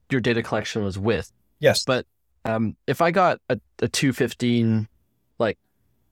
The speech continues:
Speaker 1: or two twenty-five sized Nikang C R S,
Speaker 2: Yep.
Speaker 1: and compared it to a two fifty-five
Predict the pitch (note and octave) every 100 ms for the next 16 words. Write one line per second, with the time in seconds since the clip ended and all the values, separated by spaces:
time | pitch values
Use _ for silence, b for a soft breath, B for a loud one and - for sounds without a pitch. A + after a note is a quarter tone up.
0 | _ _ - C3+ A2 - C3+ C#3 B2 A2
1 | G#2+ A2 - G#2+ G#2+ G#2 - - _ _
2 | _ A2+ A#2+ A2+ B2 G#2+ G2+ A#2 G#2 G2+
3 | D#3+ - - - E3 F3+ - _ _ _
4 | _ A#2+ A#2 A2 G#2 B2 A#2+ B2+ A#2+ -
5 | B2+ A2 - D3 A#2 - C#3+ A#2+ B2+ A2+
6 | G#2 G#2+ G2+ G2+ -